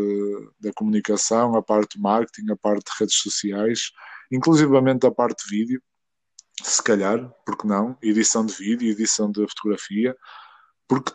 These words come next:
tudo é importante agora, porque se tu estás no online, tu tens que saber fazer essas coisas, já não te, já não te, eh, antigamente na parte física, ou seja, no mundo físico, não é? Parece que agora que, que eu já estou a falar que já nem existe o mundo físico, mas antigamente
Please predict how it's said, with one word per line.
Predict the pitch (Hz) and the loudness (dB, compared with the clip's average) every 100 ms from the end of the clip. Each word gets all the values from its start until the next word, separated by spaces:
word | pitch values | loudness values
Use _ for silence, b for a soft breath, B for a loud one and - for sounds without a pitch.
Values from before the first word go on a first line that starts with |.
| - | 2
tudo | 151 147 | 4 6
é | 147 | 4
importante | 143 143 143 147 120 | 4 -2 0 0 2
agora, | 123 143 123 | 4 4 4
porque | 113 - | 0 -2
se | - 131 | 0 0
tu | - | 0
estás | 170 160 147 | 4 4 4
no | 147 | 2
online, | 135 135 135 143 151 151 _ | 0 2 2 0 -2 -10 _
tu | 143 | -6
tens | 139 147 | 2 2
que | - | 2
saber | - 151 147 | 2 4 4
fazer | 143 143 143 | 4 4 6
essas | 147 - 135 | 6 4 0
coisas, | - 160 127 | 0 2 4
já | 120 135 | 4 4
não | 143 | 2
te, | - | 0
já | - 139 | 2 4
não | 143 | 2
te, | 143 147 143 B B B B - | 0 -2 -2 B B B B -4
eh, | - 131 131 135 | 6 8 8 6
antigamente | 143 135 143 143 135 143 | 0 0 4 4 4 2
na | 143 | 0
parte | 143 143 - | 4 2 2
física, | - 135 139 160 156 156 - _ _ _ _ _ | 4 4 4 2 2 2 -2 _ _ _ _ _
ou | 123 | 0
seja, | - 135 117 131 | 4 4 2 0
no | 131 | 2
mundo | 143 165 156 | 4 6 4
físico, | - 127 143 165 170 147 | 2 4 6 4 -6 -4
não | 123 | 2
é? | 127 147 | 4 4
Parece | 127 127 123 | 4 6 4
que | - | 4
agora | 123 120 | 2 4
que, | 120 - _ _ _ - | 2 -2 _ _ _ 2
que | |
eu | 123 | 4
já | 120 | 6
estou | 123 127 | 4 4
a | 117 | 4
falar | - 120 117 | 4 4 4
que | 110 | 4
já | 123 | 2
nem | 120 120 | 2 0
existe | 120 123 123 | 0 -2 -4
o | |
mundo | 117 | -8
físico, | - 113 127 143 | -4 -2 -2 0
mas | 127 123 | 2 4
antigamente | 139 143 139 135 143 156 | 4 4 6 6 4 2